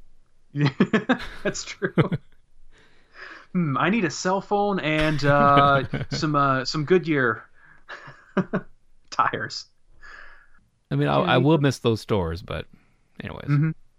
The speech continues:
Speaker 1: Yeah, I agree. I agree. I mean, I, I think we're on the verge of something new. I, I think a lot of what we know and what we have known is changing because malls are,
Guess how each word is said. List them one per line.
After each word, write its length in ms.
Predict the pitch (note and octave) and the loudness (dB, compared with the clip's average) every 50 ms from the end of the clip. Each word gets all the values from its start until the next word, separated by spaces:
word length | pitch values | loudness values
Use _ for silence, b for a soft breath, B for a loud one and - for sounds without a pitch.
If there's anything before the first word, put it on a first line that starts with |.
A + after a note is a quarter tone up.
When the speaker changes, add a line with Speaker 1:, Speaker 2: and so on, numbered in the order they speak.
| _ _ _ _ _ _ _ B B B B B B B B | _ _ _ _ _ _ _ B B B B B B B B
Speaker 1:
Yeah, 140 | G3+ D3+ D3 | 4 4 6
I 120 | E3 F#3 | 6 4
agree. 400 | G3 F#3 D3 D3+ A#2+ A2 G#2 G#2 - - - - - | 4 2 2 0 -2 -2 -4 -8 -12 -16 -20 -14 -8
I 140 | - C3+ C3+ | -6 -4 -4
agree. 280 | C3+ A#2+ B2 A#2 A2+ A2+ | -4 -4 -4 -4 -2 0
I 80 | A#2 | 0
mean, 240 | B2+ C#3 C#3+ C#3+ C#3+ | 0 2 0 0 0
I, 240 | - C3 C#3 G#2 C#3 | 0 0 0 2 0
I 60 | D3 | 0
think 240 | C#3+ F3+ E3+ E3+ - | 0 -2 -4 -2 -2
we're 320 | E3 D#3 D3+ C3+ B2 - - - | 0 2 2 2 0 -2 -4 -4
on 160 | C#3 C#3 C#3 | -4 -4 -2
the 40 | C3+ | -4
verge 380 | A2+ A2+ B2 B2 B2 B2 A#2 B2+ | -2 0 2 2 2 0 -2 -6
of 140 | A#2 A2+ - - - - | -10 -10 -12 -18 -20 -12
something 440 | - - C3+ B2 - B2+ A2+ G#2+ | -6 -4 -4 -4 -4 -8 -8 -8
new. 400 | G#2 G#2+ G#2 G#2+ G#2+ G#2+ G#2 G#2+ - - - _ _ _ | -8 -8 -6 -6 -6 -6 -8 -8 -12 -18 -20 _ _ _
I, 220 | - A2 G2+ G#2 A#2+ | -4 -2 -2 -2 -2
I 20 | |
think 240 | B2 - C3+ A#2+ A2 | -2 -4 -4 -4 -4
a 60 | A2+ | -4
lot 260 | G#2+ G#2+ A2 A2 A2+ | 0 2 4 4 4
of 140 | A2+ G#2+ A2 | 4 2 0
what 280 | A#2 A2+ A2+ A2+ - - _ - | 0 0 2 2 0 -2 _ -8
we 180 | C3 C3 C3 A#2+ | -2 0 0 0
know 380 | A2+ G#2+ G#2+ G#2+ G#2+ A2 A2+ | 0 0 2 2 4 4 2
and 120 | A2 G#2+ G#2+ | 2 0 0
what 140 | A2+ A2+ - | 0 0 0
we 100 | A#2+ A2+ | 0 0
have 220 | A2+ A2+ A2 A2 | 2 2 2 2
known 220 | A2 G#2+ G#2+ G#2+ G#2+ | 0 -2 -4 -4 -4
is 140 | G2+ - - | -6 -8 -10
changing 560 | - - A2 A2 A2+ A2+ - A#2 A2+ A2+ A2+ | -8 -8 -6 -6 -6 -4 -4 -4 -4 -4 -4
because 400 | A2 A2 - - G2 G2 - - | -6 -2 2 2 2 2 2 -2
malls 360 | G2+ G2 G2+ G2+ G#2+ A2 G#2 | -2 0 0 0 0 -2 -2
are, 280 | A2+ A2 G#2+ G#2 - | -2 -2 -2 -2 -4